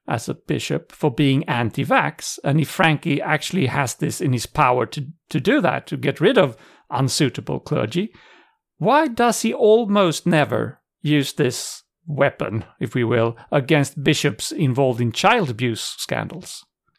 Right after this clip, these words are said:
In those cases, it's all about forgiveness and blah, blah, blah, blah, blah, blah. So, uh,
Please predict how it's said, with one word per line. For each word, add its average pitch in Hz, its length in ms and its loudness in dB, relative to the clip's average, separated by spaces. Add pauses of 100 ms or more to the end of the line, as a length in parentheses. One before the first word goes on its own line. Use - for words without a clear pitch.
(240)
In 196 220 4
those 294 340 4
cases, 143 760 -2 (120)
it's 165 240 0
all 202 440 6
about 147 480 4
forgiveness 131 1200 0
and 113 280 0
blah, 117 120 0
blah, 107 140 0
blah, 104 240 -4
blah, 110 120 -8
blah, - 140 -8
blah. - 180 -12 (200)
So, 117 400 0
uh, 120 220 4